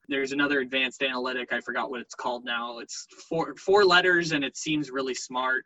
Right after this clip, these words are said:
but smart people use it to evaluate. He's, he's thirty-fourth out of thirty-four there. It's been a really, really strange ride. And at some point, that if they weren't in a playoff race, I think they would go to Jalen Hurts.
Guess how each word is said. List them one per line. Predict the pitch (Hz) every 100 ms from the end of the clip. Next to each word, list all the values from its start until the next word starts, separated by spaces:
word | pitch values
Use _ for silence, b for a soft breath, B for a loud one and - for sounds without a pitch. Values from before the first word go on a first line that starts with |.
| -
but | 117 110 _
smart | - 143 139
people | - 131 127 120
use | 120 123 120
it | 123 -
to | - 113 110 - -
evaluate. | 123 131 127 131 123 123 -
He's, | 139 127
he's | - 135 - -
thirty-fourth | 180 175 180 175 170 160
out | -
of | 143
thirty-four | 151 147 143 139 135 127
there. | 123 123 123 120 120 _
It's | 151 156 -
been | - 139 127
a | 113 117 151 143 143
really, | 156 170 156 131 120
really | 123 139 120
strange | 117 - 135 123 117
ride. | 117 123 123 117
And | 113 113 _ -
at | -
some | - 208
point, | 208 202 196 165
that | 170
if | - 190 196
they | 202
weren't | 165 196 247
in | 233
a | 185
playoff | - 180 196 202 -
race, | 208 226
I | -
think | - 185
they | 175
would | 151 180 180
go | 131
to | 110 110
Jalen | 110 110 -
Hurts. | - - - - -